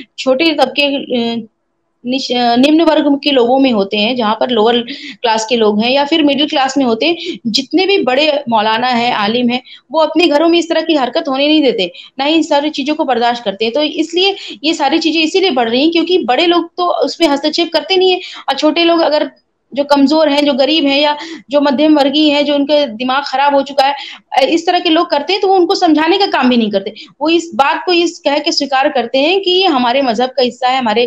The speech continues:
इस्लाम का हिस्सा है, इसलिए ये सारी चीजें हो रही हैं। अगर मजहबी लोगों ने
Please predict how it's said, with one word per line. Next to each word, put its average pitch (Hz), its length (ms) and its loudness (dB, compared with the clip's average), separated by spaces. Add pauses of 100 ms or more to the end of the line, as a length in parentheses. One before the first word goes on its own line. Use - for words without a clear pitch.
इस्लाम - 560 -6
का 262 100 -2
हिस्सा 226 280 -2
है, 285 200 0 (280)
इसलिए 381 320 -2
ये 359 240 2
सारी 311 240 0
चीजें 277 300 -2
हो 214 160 0
रही 196 160 0
हैं। 208 80 -2
अगर 330 280 0 (400)
मजहबी 240 400 0
लोगों 302 300 4
ने 311 240 0